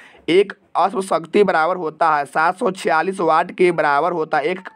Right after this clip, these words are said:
अश्व शक्ति यानी हॉर्स पावर, इसे एक एचपी भी लिखते हैं शॉर्ट में, एक एचपी लिखते हैं। देखिए जल का घनत्व अधिकतम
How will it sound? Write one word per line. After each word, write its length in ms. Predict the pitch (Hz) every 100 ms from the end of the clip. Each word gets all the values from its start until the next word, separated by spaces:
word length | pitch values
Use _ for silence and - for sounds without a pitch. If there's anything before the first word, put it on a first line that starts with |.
| -
अश्व 260 | 156 175 170
शक्ति 560 | 151 151 - 170 196
यानी 160 | 165 147
हॉर्स 360 | 147 175 175
पावर, 440 | - 151 139 151 180
इसे 280 | 156 170 165
एक 320 | 160 190 - 165
एचपी 420 | 165 - - 202
भी 120 | 190
लिखते 280 | 170 160 165
हैं 80 | 151
शॉर्ट 240 | 143 143
में, 260 | 131 98 98 - - _ -
एक 280 | 165 190 -
एचपी 340 | 165 - 185
लिखते 320 | 185 165 156
हैं। 240 | 127 101 113 _ _ _ _ _ _ _ _ _ _ _ - _ _ _ _ _ _ - _ _ _ _ _
देखिए 160 | 139 123
जल 500 | 131 127 185 220 226 208
का 160 | 180 165
घनत्व 540 | 156 175 196 190 156
अधिकतम 680 | - 151 185 196 165 160